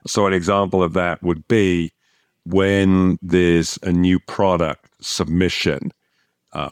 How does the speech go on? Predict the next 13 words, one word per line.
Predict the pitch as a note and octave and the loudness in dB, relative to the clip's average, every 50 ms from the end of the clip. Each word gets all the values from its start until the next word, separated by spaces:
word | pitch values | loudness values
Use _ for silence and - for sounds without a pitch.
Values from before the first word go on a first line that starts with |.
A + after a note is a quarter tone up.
| _ | _
maybe | - E2 E2+ F2+ F#2 F#2 F2 G2 F#2+ | -4 -2 0 2 2 2 2 2 2
an | F2+ F2+ | 2 2
internal | F#2 F#2+ G2 G2 F#2+ - A2+ G2+ F#2+ F2+ F2+ F2+ F2 E2+ | 2 2 2 2 0 0 -2 0 0 2 2 0 0 -2
cost | - - - G2 F2 - - - - | -4 -4 -2 -2 -2 -4 -6 -10 -10
of | E2 - - | -10 -10 -10
carbon | - - G2+ G2 F#2 F#2 F2+ F2 D2+ D2+ D2 D2+ D#2 - - _ _ _ _ _ _ _ _ _ _ _ _ _ _ _ _ - | -8 -4 -2 0 0 0 0 0 -2 -4 -8 -10 -10 -14 -16 _ _ _ _ _ _ _ _ _ _ _ _ _ _ _ _ -2
for | F#2+ F2 E2+ E2 D#2+ D#2+ | -2 0 0 0 0 0
the | D2 D2 E2 | -2 -4 -4
business | D2+ D2+ G#2 G2+ F2+ F2+ F2+ E2+ D2+ - | -2 0 0 -2 0 0 -2 -2 -2 -4
case | - - E2+ D#2+ D2 - - | -4 -4 -4 -4 -4 -6 -6
for | - F2+ D#2 | -6 -6 -4
that | D2+ D2 D2 - - _ | -4 -6 -6 -8 -12 _
product | - F#2+ F2 E2 E2 D#2 C#2+ C#2+ - _ _ | -4 -2 0 0 -2 -2 -6 -8 -12 _ _